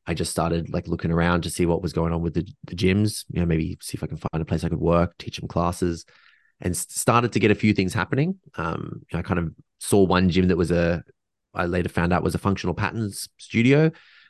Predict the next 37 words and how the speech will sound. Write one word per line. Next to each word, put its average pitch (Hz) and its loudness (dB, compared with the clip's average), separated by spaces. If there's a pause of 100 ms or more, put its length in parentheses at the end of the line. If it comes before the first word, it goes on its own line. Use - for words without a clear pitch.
(200)
um, 82 -2
and 82 0
met 82 0
the 90 0
teacher 87 0
there 92 2
who 92 2
was 82 0
great. 98 2
And 87 -8
he, 82 -6
he 92 -4
connected 85 -4
me 87 2
with 85 2
some 82 -2
people 95 0
he 85 2
thought 85 2
I 85 2
might 87 0
like 92 0 (100)
to 82 -2
know, 101 4
and 78 -6 (300)
they 85 -2
connected 85 -2
me 87 2
to 80 -4
some 82 -2
more 98 4
people. 101 4
And, 80 -2 (580)
um, 69 -10
I 85 -2
ended 85 0
up, 78 -2